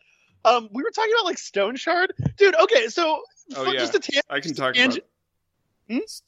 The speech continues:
Speaker 2: I played, uh, the, the demo for Stone Shard. So
Speaker 1: On
Speaker 2: I
Speaker 1: your P C or on the P S four or what?
Speaker 2: On my, on my P C, <coughs> yeah.
Speaker 1: Okay. It,
Speaker 2: You know,
Speaker 1: it
Speaker 2: it's
Speaker 1: runs
Speaker 2: like
Speaker 1: on
Speaker 2: a
Speaker 1: your P C?
Speaker 2: Yeah, it's a ten megabyte game.
Speaker 1: Mm. Fair enough.
Speaker 2: Um,
Speaker 1: Yeah.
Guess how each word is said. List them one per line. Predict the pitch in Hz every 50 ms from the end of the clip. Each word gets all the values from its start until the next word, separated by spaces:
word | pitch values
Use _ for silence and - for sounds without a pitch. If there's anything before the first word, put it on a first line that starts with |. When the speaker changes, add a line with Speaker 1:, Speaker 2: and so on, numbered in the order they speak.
| _ - - - _ _ -
Speaker 2:
I | 139
played, | 135 135 - 165 170 160 147
uh, | 143 135 131 131 127 127
the, | 117 127 123 120 117 _ -
the | 120
demo | 98 123 120 117 117 113 113 110
for | - - 113
Stone | 107 - - 107 110 107
Shard. | 101 - 101 101 98 101 104 104 _ _ _ _ _ _ _ _ _ _ _ _ _ _ _ _
So | _ - 117 113 110 - -
Speaker 1:
On | 220 247
Speaker 2:
I | 254
Speaker 1:
your | 262 262 - -
P | - 277
C | 269 - - - 311 359
or | 349 247 196 190
on | 190 190
the |
P | 180 - 233
S | 269 277 -
four | - 247 320 403
or | 349
what? | 160 185 185 135
Speaker 2:
On | 131
my, | 123 - - -
on | 123 123
my | 127 123
P | 120 - 127 117
C, | - 196 254 254 -
<coughs> | - _ _
yeah. | - 123 117 104 - _ _ _ _ _ _ _ -
Speaker 1:
Okay. | 175 165 160 170 165 135 135 -
It, | - - -
Speaker 2:
You | - 151
know, | -
Speaker 1:
it | 214
Speaker 2:
it's | 180
Speaker 1:
runs | 185 208 233 254
Speaker 2:
like | -
Speaker 1:
on |
Speaker 2:
a |
Speaker 1:
your | 220 220
P | - - 208 196
C? | - 175 208 302 311 294 _ _ _ -
Speaker 2:
Yeah, | 185 190
it's | 117 - -
a | 117
ten | - - 139 139 139 135
megabyte | 135 135 127 127 117 131 127 123
game. | - 139 135 120 98 - - _ _ _ _ _ _ _ _ _ _ -
Speaker 1:
Mm. | 190 196 170 143 117 - _ _ _ _ _ _ _ _ _ _ _ _ _ - - - _
Fair | - - 196 190 165
enough. | 147 143 151 - - _ _ _ _ _ _ _ _ _ _ _ _ _ _ _ _ _ _ _ _ - - _ _ _ _ _ _ _ _ _ _ -
Speaker 2:
Um, | 127 127 127 127 123 123 123
Speaker 1:
Yeah. | 175 160 202